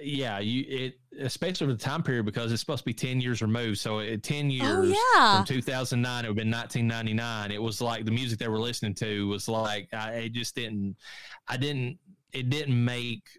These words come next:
Speaker 1: uh, sense for the setting that they were going for.
Speaker 2: Mm-mm, not at all. I don't know. I, I don't know.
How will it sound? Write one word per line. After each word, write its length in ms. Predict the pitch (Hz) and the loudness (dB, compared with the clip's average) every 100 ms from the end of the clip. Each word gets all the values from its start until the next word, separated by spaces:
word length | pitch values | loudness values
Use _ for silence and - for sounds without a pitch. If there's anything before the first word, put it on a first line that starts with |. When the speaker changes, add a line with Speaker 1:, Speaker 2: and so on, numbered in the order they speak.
| _ _ | _ _
Speaker 1:
uh, 180 | 123 107 | -4 -4
sense 340 | 98 - 117 104 | -2 -4 -4 -4
for 180 | - | -4
the 100 | 95 | -4
setting 400 | 87 120 104 87 | -2 -4 -2 0
that 100 | 85 85 | -2 -2
they 100 | 92 | -2
were 120 | 87 | -2
going 260 | 90 85 | -2 -2
for. 400 | 85 262 262 233 | -2 -4 -2 -2
Speaker 2:
Mm-mm, 100 | 226 220 - | -4 -8 -8
not 340 | 214 226 214 | -2 0 2
at 100 | 214 | 0
all. 400 | 196 185 160 165 151 _ _ _ _ - | 2 2 2 0 -8 _ _ _ _ -4
I 140 | 196 | 0
don't 160 | 180 165 | 0 -2
know. 360 | 151 143 151 - | -2 -4 -4 -2
I, 200 | 180 - | -2 0
I 140 | 185 | -2
don't 200 | 180 170 | -2 -2
know. 120 | 170 | -4